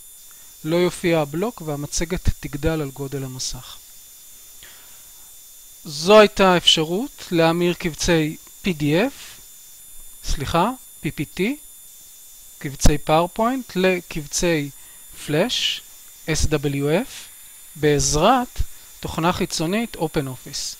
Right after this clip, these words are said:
קיימת תוכנה נוספת, חינמית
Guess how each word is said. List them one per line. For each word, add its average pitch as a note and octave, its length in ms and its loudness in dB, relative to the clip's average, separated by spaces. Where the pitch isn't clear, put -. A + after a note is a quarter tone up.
קיימת G3+ 540 4
תוכנה F3+ 380 -2
נוספת, D#3+ 600 -2
חינמית D#3+ 760 -2